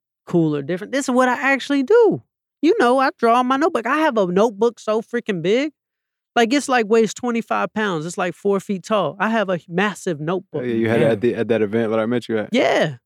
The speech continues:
Speaker 1: it's massive. I take it everywhere. Why? Because I got big dreams. So I need a big notebook. That's how, that's how serious I take
Speaker 2: I was
Speaker 1: it.
Speaker 2: hoping you were gonna bring it today.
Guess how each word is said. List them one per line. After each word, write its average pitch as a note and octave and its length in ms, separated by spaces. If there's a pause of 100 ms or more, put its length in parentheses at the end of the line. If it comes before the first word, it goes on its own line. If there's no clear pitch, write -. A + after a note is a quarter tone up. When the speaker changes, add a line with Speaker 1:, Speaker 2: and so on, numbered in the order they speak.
(120)
Speaker 1:
it's A#3+ 120
massive. D4+ 640
I F#3 60
take A#3 260
it A3+ 80
everywhere. G#3 720 (240)
Why? F#3 160
Because F#3 300
I F3+ 80
got D#3+ 280
big F3 220
dreams. F3 480
So E3+ 60
I F3 60
need E3 160
a C3 100 (120)
big F3+ 200
notebook. F3 480
That's F3 180
how, D3 260
that's F#3 200
how F3 100
serious D#3+ 560
I D3 140
take - 180
Speaker 2:
I A2+ 40
was A#2 100
Speaker 1:
it. B2 40
Speaker 2:
hoping A#2+ 200
you A2+ 60
were A2 80
gonna G#2 60
bring G#2+ 140
it G2+ 80
today. A2 240